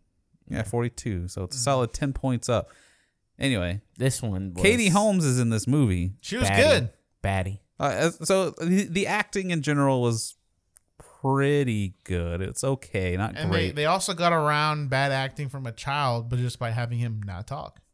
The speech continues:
Speaker 1: Oh God, I hated. Oh, s-, so I'm glad that he didn't talk most of the movie.
Speaker 3: Right.
Speaker 1: 'Cause it, well,
Speaker 3: Which
Speaker 1: the
Speaker 3: I,
Speaker 1: scenes he
Speaker 3: if
Speaker 1: did,
Speaker 3: he did,
Speaker 1: his
Speaker 3: then
Speaker 1: voice
Speaker 3: it
Speaker 1: was
Speaker 3: was
Speaker 1: so
Speaker 3: definitely been way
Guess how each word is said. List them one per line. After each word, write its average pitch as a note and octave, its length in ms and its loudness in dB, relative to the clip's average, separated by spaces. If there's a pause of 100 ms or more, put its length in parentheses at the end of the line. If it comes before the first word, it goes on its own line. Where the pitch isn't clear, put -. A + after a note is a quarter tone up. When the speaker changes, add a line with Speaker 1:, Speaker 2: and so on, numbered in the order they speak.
(160)
Speaker 1:
Oh - 200 -14 (200)
God, G2 80 -10
I G2+ 60 -2
hated. F#2+ 600 -4 (240)
Oh, C#3 80 2
s-, - 240 -4
so - 240 0
I'm D3 100 2
glad E3+ 300 4
that C#3+ 100 2
he C3 80 0
didn't A2+ 220 0
talk G#2+ 160 0
most G2+ 180 -2
of G2+ 60 -4
the F#2+ 120 -2
movie. E2+ 200 -4
Speaker 3:
Right. F2 200 -8 (380)
Speaker 1:
'Cause A2+ 120 -2
it, C#3+ 120 -2
well, B2 180 0
Speaker 3:
Which B2+ 160 -6
Speaker 1:
the D#3 80 0
Speaker 3:
I, - 20 2
Speaker 1:
scenes G3+ 260 2
he F#3+ 80 0
Speaker 3:
if E3+ 40 4
Speaker 1:
did, E3+ 240 8
Speaker 3:
he A2 60 4
did, G3 480 2
Speaker 1:
his E3 260 4
Speaker 3:
then C3+ 80 -4
Speaker 1:
voice E3 340 6
Speaker 3:
it D#3 40 2
Speaker 1:
was A#2 120 2
Speaker 3:
was E3+ 80 2
Speaker 1:
so C#3 180 4
Speaker 3:
definitely - 0 -
been A2 160 4
way A2 60 6